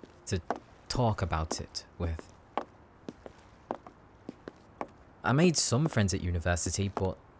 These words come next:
none that stayed fully. You know how people say you meet your lifelong friends at uni? Friends that you'll hang on to for years after.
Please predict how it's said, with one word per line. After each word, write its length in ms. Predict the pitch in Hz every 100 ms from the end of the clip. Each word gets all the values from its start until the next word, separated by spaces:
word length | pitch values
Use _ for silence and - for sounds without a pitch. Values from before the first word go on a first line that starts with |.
| - -
none 340 | 101 113 120
that 220 | 113 -
stayed 600 | - - - 104 104 87
fully. 500 | - - 98 87 80 - - - - - - - - - - - -
You 100 | 123
know 180 | 165 165
how 180 | 147
people 340 | 127 123 - 110
say 240 | - 104 104
you 80 |
meet 240 | 101 104 -
your 80 | 92
lifelong 420 | 90 92 95 92
friends 360 | - 90 90
at 120 | 90 -
uni? 420 | 85 87 101 107 - - - - - - - -
Friends 360 | - 165 160 -
that 180 | 139
you'll 100 | 127 107
hang 200 | 110 113
on 120 | 110
to 120 | 101
for 80 | 107
years 380 | 101 107 120 104
after. 440 | 101 107 - 78